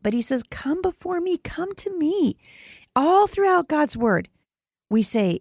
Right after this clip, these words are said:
he's, he's, he's saying, "Here I am. Why are you not, why are you not asking me?"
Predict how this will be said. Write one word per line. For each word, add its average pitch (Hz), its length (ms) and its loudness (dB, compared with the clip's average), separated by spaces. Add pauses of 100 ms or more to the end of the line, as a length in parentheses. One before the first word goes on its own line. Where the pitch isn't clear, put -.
he's, 226 360 -2
he's, 220 300 -4
he's 220 300 -4
saying, 233 280 0
"Here 294 280 -2
I 302 240 0
am. 254 400 -4 (920)
Why 269 240 -2
are 311 60 2
you 302 140 2
not, 285 280 2
why 262 120 -2
are 294 60 0
you 311 80 0
not 302 180 2
asking 233 520 -2
me?" - 180 -8